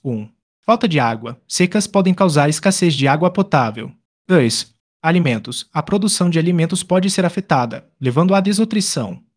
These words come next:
Para mais informações sobre o impacto das mudanças climáticas na agricultura, veja este artigo. Três. Doenças. A propagação de doenças transmitidas por insetos pode aumentar. Esses fatores somam-se,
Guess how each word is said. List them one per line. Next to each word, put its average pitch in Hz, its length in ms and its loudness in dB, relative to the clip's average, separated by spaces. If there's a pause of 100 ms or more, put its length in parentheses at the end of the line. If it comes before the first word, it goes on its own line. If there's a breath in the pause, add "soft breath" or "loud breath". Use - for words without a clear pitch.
(180)
Para 147 180 0
mais 160 240 0
informações 180 640 -2
sobre 208 240 -4
o 208 40 0
impacto 175 400 -2
das 147 160 -2
mudanças 160 520 -2
climáticas 156 640 0
na 151 100 -2
agricultura, 196 720 -2 (140)
veja 165 240 0
este - 160 -2
artigo. 160 580 -2 (320)
Três. 151 440 2 (260)
Doenças. 180 640 2
A 160 100 2
propagação 175 580 0
de 151 120 0
doenças 160 400 0
transmitidas 180 640 0
por 175 140 -2
insetos 180 420 0
pode 190 300 0
aumentar. 175 560 0 (320)
Esses 165 240 -4
fatores 202 400 0
somam-se, 196 680 -2